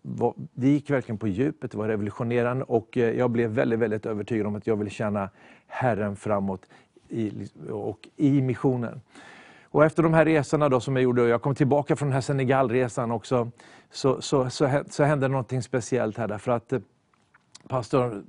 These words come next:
på den tiden var Ulf Ekman. Han har varit tillsammans med Carl Gustaf Severin och Lester Samran inne i Sovjetunionen. Och där talade Herren om att investera fyrtio miljoner kronor av evangelium in i Sovjetunionen.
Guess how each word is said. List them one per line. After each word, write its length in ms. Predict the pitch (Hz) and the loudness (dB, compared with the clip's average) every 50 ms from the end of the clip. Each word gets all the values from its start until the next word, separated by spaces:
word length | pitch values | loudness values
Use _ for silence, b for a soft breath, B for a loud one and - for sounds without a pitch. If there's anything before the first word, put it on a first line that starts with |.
| - 143 120 - - - 123 | -10 -10 -10 -10 -10 -10 -10
på 140 | - - 143 | -2 2 2
den 160 | 135 135 123 | 2 2 2
tiden 360 | - 151 143 143 143 139 120 | 2 2 2 2 2 0 0
var 140 | 107 107 110 | 0 0 2
Ulf 240 | 120 120 113 107 - | 2 0 0 0 -2
Ekman. 500 | 131 127 117 - - - 127 123 139 143 | -2 -2 -2 -4 -6 -6 -4 -4 -4 -4
Han 140 | 123 131 131 | -6 -6 -4
har 80 | 127 | -4
varit 140 | 113 110 110 | -4 -6 -6
tillsammans 400 | - - 143 131 120 117 113 - | -4 -2 -2 -2 -2 -4 -6 -6
med 140 | 107 104 - | -8 -8 -2
Carl 160 | - 135 135 | 0 0 2
Gustaf 300 | 127 131 120 - 123 104 | 2 0 -2 -4 -6 -6
Severin 460 | 110 - 139 123 131 139 143 143 143 | -4 -4 -2 2 2 2 2 0 -2
och 120 | 123 98 101 | -4 -4 -6
Lester 240 | 113 117 - 131 | -6 -6 -6 -6
Samran 520 | 117 - - 135 131 131 127 131 139 147 156 B B B B B B B B B B | -4 0 2 2 2 2 2 0 0 -2 -6 B B B B B B B B B B
inne 300 | - 147 139 135 123 117 | 2 2 2 4 0 0
i 140 | 110 107 92 | -2 -2 -4
Sovjetunionen. 960 | - - 143 135 127 120 117 107 - 117 117 117 120 117 117 123 127 147 165 - B B B B | 0 4 4 4 4 4 0 0 -2 0 0 2 0 0 0 0 -2 -4 -6 -10 B B B B
Och 180 | B B 117 | B B 0
där 120 | 113 123 127 | 0 0 -2
talade 480 | - - 156 147 120 110 113 110 110 | 0 -2 0 0 2 0 2 0 0
Herren 420 | 113 120 117 107 104 104 101 107 104 - | 0 0 0 0 0 -2 -2 -4 -6 -12
om 360 | - - _ - 113 110 110 | -18 -20 _ -6 -4 -2 -2
att 160 | 107 107 104 - | -2 -4 -6 -6
investera 760 | _ 165 151 147 143 127 113 - _ - 147 143 131 123 123 113 | _ -2 0 0 0 -2 -4 -4 _ 0 2 2 2 -2 -6 -8
fyrtio 540 | - - - 151 127 - _ _ - 131 | -12 -8 -6 -6 -6 -6 _ _ -4 -2
miljoner 500 | 120 120 120 113 120 127 120 120 117 117 | -2 0 0 0 0 0 0 -2 -4 -6
kronor 600 | 110 - - 139 135 113 110 110 110 110 110 104 101 b b b b b b | -6 -6 -2 0 0 0 0 -2 -4 -4 -6 -8 -10 b b b b b b
av 260 | - - 117 110 - | -2 0 0 0 0
evangelium 800 | - 120 95 117 123 117 110 107 117 110 107 104 107 104 101 101 101 _ _ _ | -4 -2 0 0 0 0 2 2 2 2 2 0 0 -2 -2 -6 -8 _ _ _
in 200 | - 113 107 104 | -4 -2 -2 -2
i 40 | 98 | -4
Sovjetunionen. 960 | - - 113 95 110 104 98 _ - 101 98 98 95 92 92 95 90 85 107 | -4 -4 -2 -2 -2 -2 -2 _ -6 -4 -2 -2 -2 -2 -4 -8 -8 -12 -16